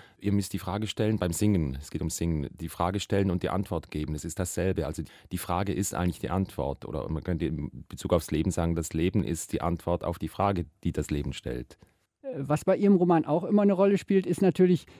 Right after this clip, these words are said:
Speaker 2: dass Sie immer sich am Rande des Reflexes befinden, mit zwei, drei Sätzen alles erklären zu können. Da ist man dann versucht zu sagen,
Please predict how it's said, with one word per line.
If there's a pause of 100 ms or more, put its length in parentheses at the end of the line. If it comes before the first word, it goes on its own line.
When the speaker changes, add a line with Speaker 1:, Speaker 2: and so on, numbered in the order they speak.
Speaker 2:
dass
Sie
immer
sich
am
Rande
des
Reflexes
befinden,
mit
zwei,
drei
Sätzen
alles
erklären
zu
können.
Da
ist
man
dann
versucht
zu
sagen,